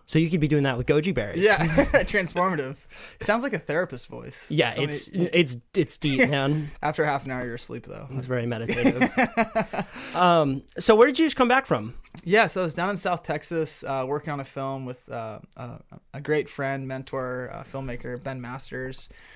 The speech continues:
Speaker 2: Um, he's known for his unbranded film, uh, in which he rode wild Mustangs from Mexico to Canada. So he's totally embedded in, in kind of the West and conservation in the West. And,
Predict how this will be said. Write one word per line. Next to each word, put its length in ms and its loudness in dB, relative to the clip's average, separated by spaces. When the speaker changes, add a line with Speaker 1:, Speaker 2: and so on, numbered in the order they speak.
Speaker 2:
Um, 420 -8
he's 460 -4
known 400 -8
for 160 -10
his 160 -10
unbranded 500 -12
film, 460 -12
uh, 140 -16
in 120 -12
which 160 -12
he 100 -10
rode 440 -8
wild 340 -10
Mustangs 540 -14
from 300 -12
Mexico 380 -14
to 80 -14
Canada. 500 -8
So 200 -12
he's 340 -2
totally 420 0
embedded 400 -4
in, 260 -10
in 300 -10
kind 220 -6
of 80 -10
the 100 -10
West 400 -10
and 100 -12
conservation 540 -12
in 60 -12
the 80 -10
West. 340 -10
And, 200 -10